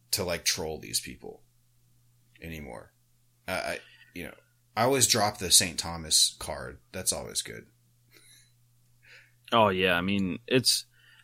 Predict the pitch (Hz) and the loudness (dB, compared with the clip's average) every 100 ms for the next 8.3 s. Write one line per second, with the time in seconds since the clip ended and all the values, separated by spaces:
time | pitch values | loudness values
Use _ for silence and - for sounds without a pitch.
0 | - 135 202 143 110 107 110 104 98 95 | 4 8 10 10 8 8 6 4 2 -2
1 | - 107 101 95 92 98 85 95 - 92 | -2 -2 0 0 0 0 0 -2 -2 -4
2 | 87 87 - 98 92 90 82 _ _ - | -4 -6 0 2 2 0 -6 _ _ -20
3 | _ - _ _ - - 131 - 131 117 | _ -20 _ _ -4 0 2 6 6 8
4 | 117 110 101 90 - - - - - _ | 8 8 6 2 -10 -20 -20 -20 -20 _
5 | _ _ _ _ - - - 117 127 147 | _ _ _ _ -12 -6 4 6 6 4
6 | - _ - 117 123 117 - 123 110 104 | -2 _ 0 4 6 6 4 4 4 4
7 | - - - 117 104 107 110 101 101 107 | 2 -2 0 2 0 2 2 2 2 2
8 | 107 107 | 2 2